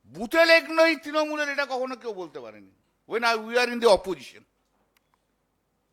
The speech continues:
আর আজকে ভারতীয়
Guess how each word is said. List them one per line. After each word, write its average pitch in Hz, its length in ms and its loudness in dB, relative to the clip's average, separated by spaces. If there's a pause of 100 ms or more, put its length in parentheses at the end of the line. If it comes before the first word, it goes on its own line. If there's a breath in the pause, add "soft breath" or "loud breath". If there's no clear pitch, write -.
(1400)
আর 170 80 6 (100)
আজকে 220 220 -2 (140)
ভারতীয় 240 320 0